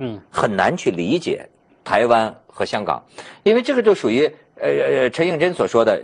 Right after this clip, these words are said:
Speaker 2: 台湾他说呀，是日治五十年，
Speaker 1: 对。
Speaker 2: 就是它是殖民地，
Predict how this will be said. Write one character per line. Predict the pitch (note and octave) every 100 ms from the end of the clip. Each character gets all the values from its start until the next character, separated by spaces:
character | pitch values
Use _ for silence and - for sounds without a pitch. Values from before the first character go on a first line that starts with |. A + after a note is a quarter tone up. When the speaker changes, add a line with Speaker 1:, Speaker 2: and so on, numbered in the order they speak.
| -
Speaker 2:
台 | C3+ D#3+
湾 | F#3 F#3
他 | D#3+
说 | B2+ B2
呀， | E2 - _ - -
是 | - C3+ - - _ _ _ _ - - -
日 | G3 G#3+ D3+
治 | - A#2
五 | E2+ D2+
十 | -
年， | G2 D#2+ - _ _
Speaker 1:
对。 | -
Speaker 2:
就 | B2+
是 | A#2+ - _
它 | - A3+
是 | E3
殖 | E3
民 | G3 A3
地， | F#3+